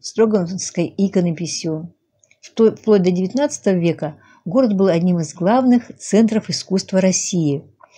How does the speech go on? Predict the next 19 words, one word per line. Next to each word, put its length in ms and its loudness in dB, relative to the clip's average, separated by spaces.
В 580 0
девятнадцатом, 960 2
начале 440 2
двадцатого 640 0
века 520 -2
в 60 -12
Сольвычегодске 680 -2
проживало 440 0
много 320 2
политических 640 -6
ссыльных. 640 -2
С 80 -16
тысяча 320 2
девятьсот 300 2
двадцать 300 0
третьего 380 0
года 300 2
город 260 2
стал 340 -2